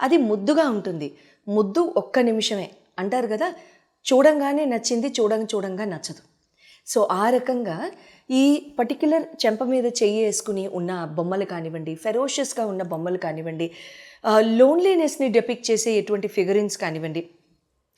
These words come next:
కొన్ని కొన్ని పెయింటింగ్స్‌లో, no offense to the artist,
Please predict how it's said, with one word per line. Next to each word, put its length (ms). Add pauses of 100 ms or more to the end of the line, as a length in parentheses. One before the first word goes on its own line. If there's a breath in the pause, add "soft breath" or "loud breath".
(140)
కొన్ని 160
కొన్ని 160
పెయింటింగ్స్‌లో, 580
no 240
offense 240
to 120
the 160
artist, 340